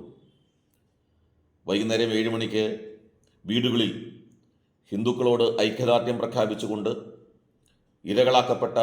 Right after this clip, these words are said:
അക്രമത്തിനിരയാക്കപ്പെട്ട ഹിന്ദുക്കളോട് ഐക്യദാർഢ്യം പ്രഖ്യാപിച്ചുകൊണ്ട് വിളക്ക് കൊളുത്തി പ്രാർത്ഥനാ ദിനമായി ആചരിക്കണമെന്ന് ഹിന്ദു ഐക്യവേദി ആഹ്വാനം ചെയ്യുകയാണ്.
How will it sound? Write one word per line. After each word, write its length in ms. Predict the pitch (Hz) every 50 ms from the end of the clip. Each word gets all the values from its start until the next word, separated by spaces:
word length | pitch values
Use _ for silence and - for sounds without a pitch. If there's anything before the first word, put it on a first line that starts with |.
| 113 110 95
അക്രമത്തിനിരയാക്കപ്പെട്ട 920 | - - 123 123 123 120 127 120 117 110 117 113 110 110 110 98 110 92 117 110 92
ഹിന്ദുക്കളോട് 560 | 104 107 107 117 113 - 113 110 113 110 107 104 - - - - - - - _ _ _ _ _ _ _ _ -
ഐക്യദാർഢ്യം 540 | 95 98 98 120 117 117 117 117 117 117 110
പ്രഖ്യാപിച്ചുകൊണ്ട് 680 | 104 107 - 123 107 101 104 101 113 95 110 107 98 98 90 - - - - - - - _ _ - 78
വിളക്ക് 280 | 95 107 113 - 123 110
കൊളുത്തി 340 | 110 113 117 - - 110 107 98 - - - - - - _ - _ _ _ _ -
പ്രാർത്ഥനാ 420 | 107 110 117 117 - - 131 127 123 120
ദിനമായി 320 | 123 120 117 117 117 113 110 - 101 104
ആചരിക്കണമെന്ന് 640 | 107 104 113 107 107 - 117 107 104 101 101 104 101 104
ഹിന്ദു 200 | 101 101 104 107 104
ഐക്യവേദി 400 | 101 101 104 101 101 101 95 101 95
ആഹ്വാനം 300 | 92 92 92 95 95 92 92
ചെയ്യുകയാണ്. 480 | 90 90 90 87 82 80 73 - 67